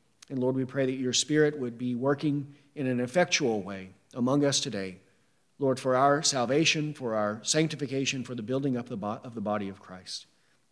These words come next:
And it is in Christ's name that we pray. Amen. Well, we are in this passage where the apostle is giving one of the most severe warnings in all of the Bible about the danger of falling away.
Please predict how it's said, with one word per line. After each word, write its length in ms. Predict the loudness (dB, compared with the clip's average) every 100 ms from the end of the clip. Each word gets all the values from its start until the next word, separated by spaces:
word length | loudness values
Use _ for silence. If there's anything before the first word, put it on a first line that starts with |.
| -6
And 100 | -2
it 80 | 0
is 140 | 0
in 100 | -2
Christ's 320 | -4 -4 -2 -2
name 80 |
that 100 | -2
we 100 | -4
pray. 320 | -10 -10 -12 -14 _ -6
Amen. 320 | -4 -4 -10 -18 _ _ _ _ _ -12 8
Well, 180 | 10
we 140 | 12 12
are 180 | 10 6 -8 -18 -20 -4
in 160 | 6 10
this 160 | 10 10
passage 420 | 8 8 6 6
where 140 | 6
the 100 | 6
apostle 440 | 4 4 6 6 4
is 100 | 4
giving 340 | 4 4 4
one 120 | 2
of 80 | 2
the 60 | 4
most 280 | 2 4 2
severe 540 | 0 2 6 10 10
warnings 600 | 8 6 6 4 0 -2
in 160 | -2 2
all 240 | 4 6
of 100 | 6
the 60 | 4
Bible 520 | 4 6 6 2 0 -8 -20 -8 4
about 280 | 8 8
the 80 | 8
danger 400 | 6 6 6 8
of 520 | 12 12 12 6 -10
falling 340 | 6 8 8 6
away. 380 | 8 8 6